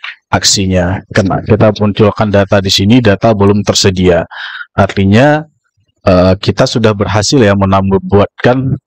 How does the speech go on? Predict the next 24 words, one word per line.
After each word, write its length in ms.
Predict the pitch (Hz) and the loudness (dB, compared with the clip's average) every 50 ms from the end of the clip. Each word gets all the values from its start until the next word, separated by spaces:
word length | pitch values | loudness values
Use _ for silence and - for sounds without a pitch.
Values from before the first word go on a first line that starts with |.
| _ - | _ 0
eh, 220 | - 104 95 95 | 2 2 2 2
view 500 | - - 107 101 98 107 123 135 110 - - | 2 0 2 2 4 4 2 2 0 0 -2
atau 260 | 101 92 - - 123 127 | -2 -2 0 0 0 2
menampilkan 960 | 123 117 107 101 107 104 101 101 - 101 98 95 92 - 120 120 127 131 120 | 2 2 2 2 2 0 0 -2 0 0 0 0 0 -2 -2 -2 -2 -4 -4
tabel, 540 | - - 98 90 90 101 120 147 160 170 165 - - - - _ _ _ _ _ _ _ | -2 -2 -2 0 2 2 4 4 2 0 -4 -10 -20 -20 -20 _ _ _ _ _ _ _
eh, 160 | - 98 98 | 0 0 0
form 400 | 95 - - 175 147 135 110 104 | 0 0 0 0 0 0 0 -2
ya, 80 | 107 127 131 135 | -4 -4 -4 -6
form 320 | - - 131 127 135 139 | -4 0 0 0 0 0
untuk, 460 | 120 107 104 104 101 - 131 131 - - - _ - | -2 -2 -2 0 0 2 0 0 0 -4 -8 _ 0
eh, 800 | 101 98 98 98 98 98 98 98 98 98 98 98 98 98 98 98 | 2 2 4 4 2 2 2 2 4 4 4 4 4 2 2 2
data 400 | 98 107 101 98 - - 101 104 | 2 0 0 0 0 0 0 0
barang, 540 | 101 101 95 95 101 117 131 139 143 147 147 - - - - - - | 2 0 0 2 2 0 0 0 -2 -6 -8 -10 -14 -20 -18 -8 -4
tetapi 400 | - 104 - - - - 123 120 | -2 -2 0 -2 -2 0 0 2
datanya 460 | 117 107 98 95 - 101 95 104 117 110 | 2 2 0 0 0 0 0 0 0 2
belum 240 | 101 98 98 98 98 95 | 2 2 0 0 0 -2
tersedia. 640 | - 92 - - 92 92 95 92 87 85 87 82 80 | -2 -2 0 0 0 0 0 2 2 0 0 -2 -2
Nah, 300 | 82 92 90 87 85 85 - - - - _ _ | -2 -2 -2 -2 -4 -6 -8 -10 -12 -18 _ _
sekarang 580 | _ - - - - 92 90 98 107 135 160 175 170 - - - - - - - _ | _ -4 -4 -2 0 0 0 0 0 -2 -4 -8 -14 -16 -18 -18 -18 -18 -20 -18 _
next 480 | - - 110 117 151 165 - - - - | -4 0 2 2 2 0 -2 -4 -4 -4
kita 320 | 113 - - 123 123 123 | -4 -2 0 0 0 0
akan 240 | 113 - 127 127 127 | -2 -2 -4 -4 -2
membuatkan 800 | 117 107 104 98 95 92 87 80 - - 139 143 151 156 147 127 | -2 -2 -2 0 0 0 0 0 -2 -2 -2 -2 -2 -2 -2 0
bagaimana 720 | 101 98 95 98 95 92 92 90 87 101 120 127 135 143 | 0 0 0 0 0 0 0 0 2 2 2 2 2 0